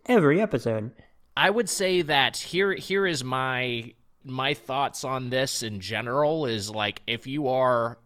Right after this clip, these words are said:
Speaker 2: it, at the po-, if you are at the point where your biggest problem is that you're a little bored and listless,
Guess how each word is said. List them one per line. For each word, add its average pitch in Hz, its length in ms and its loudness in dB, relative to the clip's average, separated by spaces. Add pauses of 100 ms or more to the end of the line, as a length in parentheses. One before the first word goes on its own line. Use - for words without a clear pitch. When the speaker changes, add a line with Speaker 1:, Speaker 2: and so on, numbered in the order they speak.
(160)
Speaker 2:
it, 135 240 -2
at 143 160 0
the 143 80 -6
po-, 131 320 -4
if - 160 -6
you 175 120 0
are 214 40 2
at 170 80 -4
the 165 60 0
point 147 420 -8
where 131 220 -2
your 117 140 -6
biggest 123 380 -4
problem 117 400 -2
is 101 160 -8
that 104 140 -6
you're 107 140 -4
a 104 80 -4
little 110 260 -2
bored 113 580 -4
and 104 160 -6
listless, 139 840 -4